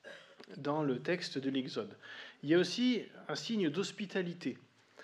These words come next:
Signe d'hospitalité qu'on retrouve à plusieurs moments, mais par exemple, le premier qu'on peut retrouver, c'est Genèse dix-huit.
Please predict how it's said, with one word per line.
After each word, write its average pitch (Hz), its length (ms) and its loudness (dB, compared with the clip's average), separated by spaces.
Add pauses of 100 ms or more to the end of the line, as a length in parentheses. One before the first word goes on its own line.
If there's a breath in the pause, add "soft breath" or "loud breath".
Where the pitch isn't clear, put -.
(760 loud breath)
Signe 208 340 4
d'hospitalité 175 680 2
qu'on 196 140 2
retrouve 165 440 2
à 175 80 4
plusieurs 131 460 -2
moments, 170 320 2
mais 190 120 4
par 147 160 0
exemple, 156 400 2 (220)
le 127 140 0
premier 175 440 2
qu'on 147 140 -6
peut 143 180 -2
retrouver, 139 440 2
c'est - 160 -2
Genèse 160 360 0
dix-huit. 151 640 -8